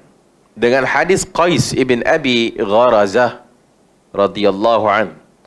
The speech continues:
Qala, marra bina Rasulullah sallallahu alaihi wasallam faqal, "Ya ma'syarat tujjar." Marra bina, Nabi lalu melalui, apa nama, kami. Ya ma'syarat tujjar,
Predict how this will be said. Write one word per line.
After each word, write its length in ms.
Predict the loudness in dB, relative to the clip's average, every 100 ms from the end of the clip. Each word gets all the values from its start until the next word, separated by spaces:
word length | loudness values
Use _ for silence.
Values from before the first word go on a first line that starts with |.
| -4
Qala, 480 | 0 2 0 -2 -6 -20 _ _ _ -6
marra 400 | -2 0 2 2
bina 400 | 0 0 2 2
Rasulullah 640 | 0 -2 -2 0 0 -2
sallallahu 400 | -2 -2 0 0
alaihi 120 | -2 -2
wasallam 160 | -4
faqal, 400 | -4 -2 0 0 -2 -12 _ _ _ _ -2
"Ya 160 | 0
ma'syarat 640 | 0 0 0 0 0 0 -4
tujjar." 640 | -8 -2 0 2 -2 -12 _ _ _ _ _ _ _ _ _ _ _ _ _ _ _ _ _ _ -4
Marra 320 | 0 2 2
bina, 560 | 0 0 0 0 -2 -8
Nabi 320 | -4 -2 -2
lalu 480 | 0 2 0 -2 -6 -18 _ _ -6
melalui, 480 | -2 0 0 -4 -8 -2
apa 320 | -2 0 -2
nama, 160 | 0 -2
kami. 400 | -2 -2 -6 -10 _ _ _ _ _ _
Ya 320 | -2 2 2
ma'syarat 480 | 2 0 0 0 0
tujjar, 720 | -4 -4 0 2 2 0 -4